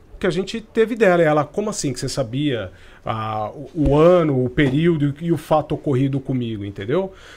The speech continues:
Por quê? Porque é a simpatia, a ressonância que a gente entra, e aí tem a aflora-,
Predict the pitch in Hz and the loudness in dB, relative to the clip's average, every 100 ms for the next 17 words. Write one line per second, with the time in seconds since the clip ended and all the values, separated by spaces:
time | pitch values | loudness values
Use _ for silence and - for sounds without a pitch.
0 | - - - - 220 214 127 - 123 147 | -20 -20 -12 -2 -2 2 0 0 -2 0
1 | 151 - 180 202 190 - 190 156 113 139 | 0 0 -2 -2 -4 -4 0 2 2 0
2 | - 147 151 170 160 151 160 - 123 135 | 0 0 0 -2 -2 0 -2 -2 -2 0
3 | 180 185 131 - 160 165 175 160 196 214 | 0 -2 -4 -4 -2 0 2 0 -4 -6
4 | 165 113 92 - 117 - 165 180 | -6 -6 -10 -12 -14 -10 -4 -4